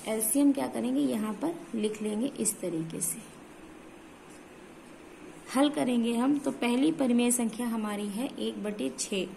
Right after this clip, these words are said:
एक बटे छः में जब जाएंगे तो नीचे की जो संख्या है छः, इसका पहाड़ा पढ़ेंगे। पहाड़ा पढ़ेंगे इतनी बार कि तीस आ जाए, तो छः पंचे तीस, पाँच बार जाएगा। उस पाँच की गुणा किससे हो जाएगी, इसी के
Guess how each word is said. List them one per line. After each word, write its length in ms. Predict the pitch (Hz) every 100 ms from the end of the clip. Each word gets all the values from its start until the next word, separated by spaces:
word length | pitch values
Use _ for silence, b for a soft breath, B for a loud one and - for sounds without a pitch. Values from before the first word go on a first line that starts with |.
| B B B B B B
एक 200 | - 247
बटे 240 | 247 269 330
छः 360 | 320 - 269 285
में 140 | 320
जब 180 | 302 262
जाएंगे 440 | 226 214 214 233
तो 140 | 262 294
नीचे 420 | 240 233 226 294
की 120 | 294 294
जो 80 | 294
संख्या 380 | 262 226 233 233
है 220 | 220 285
छः, 420 | - - 226 247 -
इसका 260 | 247 - 285
पहाड़ा 380 | 277 226 220 208
पढ़ेंगे। 500 | 208 208 214 202 214 - B B B B -
पहाड़ा 240 | 247 277
पढ़ेंगे 340 | 277 294 294 294
इतनी 240 | 254 269
बार 200 | 277 285
कि 180 | 277 330
तीस 360 | - 247 240
आ 120 | 196 180
जाए, 200 | 185 185
तो 120 | 220
छः 300 | 220 - 262
पंचे 400 | 277 240 226 277
तीस, 240 | 277 294 294 -
पाँच 300 | 233 233 -
बार 160 | 285 285
जाएगा। 460 | 247 214 214 294 - B B B
उस 140 | 262 -
पाँच 380 | - 233 247 247
की 140 | 294
गुणा 260 | 240 247 262
किससे 300 | 254 254 -
हो 80 | 277
जाएगी, 280 | 262 269 294
इसी 320 | 302 254 254
के 160 | 247 320